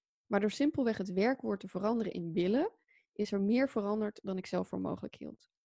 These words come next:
En tijdens de zwangerschap en het prille ouderschap kan het gevoel van moeten heel erg sterk de overhand krijgen. Juist nu je verantwoordelijk bent geworden voor een nieuw mensenleven, komt er heel erg veel op je bord.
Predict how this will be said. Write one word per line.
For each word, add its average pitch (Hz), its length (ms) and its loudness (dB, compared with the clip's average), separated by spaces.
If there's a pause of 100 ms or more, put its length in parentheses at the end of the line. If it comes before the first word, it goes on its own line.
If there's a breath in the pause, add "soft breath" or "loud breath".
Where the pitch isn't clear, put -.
(1000)
En 226 100 -2
tijdens 254 320 2
de 220 80 -4
zwangerschap 247 600 -2
en 208 60 -4
het 202 100 -6
prille 240 260 2
ouderschap 226 640 -2 (340 soft breath)
kan 233 140 4
het 269 120 0
gevoel 262 240 0
van 214 220 2
moeten 233 420 2
heel 220 380 0
erg 196 180 -4
sterk 185 300 -2
de - 100 -6
overhand 190 440 0
krijgen. - 520 -8 (520 soft breath)
Juist 226 460 6
nu 220 60 0
je 208 140 0
verantwoordelijk 202 480 -2
bent 185 180 -4
geworden 185 300 -2
voor 185 120 -6
een 190 100 0
nieuw 196 180 2
mensenleven, 196 680 -2
komt 202 200 -8
er 190 120 -8
heel 185 320 0
erg 190 240 -4
veel 190 160 0
op - 160 -8
je - 100 -6
bord. - 380 -10